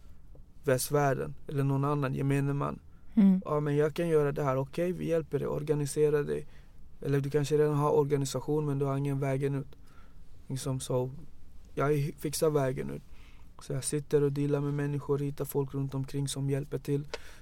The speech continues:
Speaker 1: Liksom, och min del av det hela, det är den här transporten fram och tillbaka. Det är min största bidrag egentligen, där
Speaker 2: Mm.
Speaker 1: jag står för kostnaderna, att saker och ting kommer fram och tillbaka.
Speaker 2: Mm.
Speaker 1: Så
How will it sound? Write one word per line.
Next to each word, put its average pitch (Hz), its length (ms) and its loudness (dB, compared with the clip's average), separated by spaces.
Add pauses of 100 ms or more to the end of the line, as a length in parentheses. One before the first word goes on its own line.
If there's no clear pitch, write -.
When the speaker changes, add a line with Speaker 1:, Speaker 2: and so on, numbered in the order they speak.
(140)
Speaker 1:
Liksom, 135 400 -4 (220)
och 131 140 -2
min 143 180 4
del 143 200 4
av 135 120 0
det 139 100 0
hela, 143 340 2
det 143 80 0
är 139 80 2
den 139 140 0
här 131 240 0 (840)
transporten 139 580 0
fram 131 220 0
och 127 80 -2
tillbaka. 139 400 2
Det 131 120 0
är 135 60 4
min 135 180 2
största 135 460 -2
bidrag 135 520 0
egentligen, 135 560 -2
där 131 160 -2
Speaker 2:
Mm. 226 140 6
Speaker 1:
jag 196 160 8 (260)
står 135 280 0
för 135 140 -6
kostnaderna, 131 640 -2
att 139 360 -10
saker 135 280 0
och 135 80 -6
ting 131 140 -4
kommer 131 340 0
fram 131 280 -4
och 127 80 -8
tillbaka. 143 520 -4
Speaker 2:
Mm. 196 320 8 (240)
Speaker 1:
Så 127 380 -2